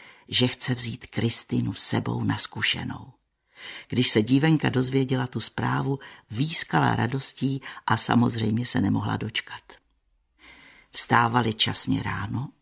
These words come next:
venku byla tma, lidé pobíhali mezi stájemi a zásobárnami a ženy přicházely z kuchyně s kouřícími mísami kaše a nádobami vařeného masa a slaniny.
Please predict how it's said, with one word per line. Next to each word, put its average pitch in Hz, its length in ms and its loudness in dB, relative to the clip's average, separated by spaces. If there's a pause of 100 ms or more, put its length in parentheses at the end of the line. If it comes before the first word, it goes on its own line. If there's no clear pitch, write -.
(140)
venku 107 300 -6
byla 107 220 -4
tma, 107 360 -6 (600)
lidé 110 320 6
pobíhali 107 640 2
mezi 104 240 0
stájemi 113 680 4
a - 100 -2
zásobárnami 110 1000 0 (360)
a 143 80 6
ženy 185 280 4
přicházely 170 680 -2
z - 80 0
kuchyně 147 460 -2
s - 80 0
kouřícími 135 800 2
mísami 117 520 2
kaše 131 460 -4 (420)
a 123 80 4
nádobami 117 680 2
vařeného 107 640 -2
masa 101 380 0
a - 60 -8
slaniny. - 640 -2